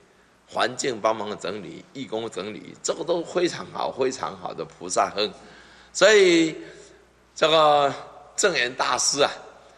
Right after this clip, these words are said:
哈，他的慈悲带领那么多人，创造社会的和谐，创造社会的净土，我们很赞叹。啊，我们有很多道场的环境啊，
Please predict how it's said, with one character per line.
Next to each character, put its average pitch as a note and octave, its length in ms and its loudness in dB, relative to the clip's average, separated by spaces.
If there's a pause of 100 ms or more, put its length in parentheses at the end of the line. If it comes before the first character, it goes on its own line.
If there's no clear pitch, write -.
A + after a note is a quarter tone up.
(280)
哈， G#2+ 240 2
他 C3+ 240 -2
的 B2+ 120 -6
慈 - 180 -8
悲 B2 220 -2
带 B2+ 300 -4
领 G2+ 180 -4
那 A#2+ 100 -2
么 A2 140 -10
多 A#2+ 180 -6
人， D#2+ 180 -12 (840)
创 B2+ 320 -2
造 G2+ 340 -2
社 A#2+ 300 -4
会 G#2+ 140 -2
的 G2 100 -10
和 F#2 220 -8
谐， E2 340 -10 (340)
创 C3+ 220 -2
造 A#2+ 160 4
社 A#2+ 240 -2
会 A2+ 100 -2
的 G#2+ 80 -2
净 G2 280 -6
土， F2+ 80 -20 (640)
我 D#2 100 -14
们 E2+ 220 -10
很 E2 220 -20
赞 G2 180 -4 (100)
叹。 G2 220 -6 (2000)
啊， B2+ 240 4
我 C3 100 4
们 C#3 160 2
有 C#3+ 200 4
很 C3 160 -4
多 G3 320 6
道 F3 240 2
场 G2+ 260 -8
的 G2 220 0 (1900)
环 A#2 220 -2
境 B2+ 260 -6
啊， - 80 -16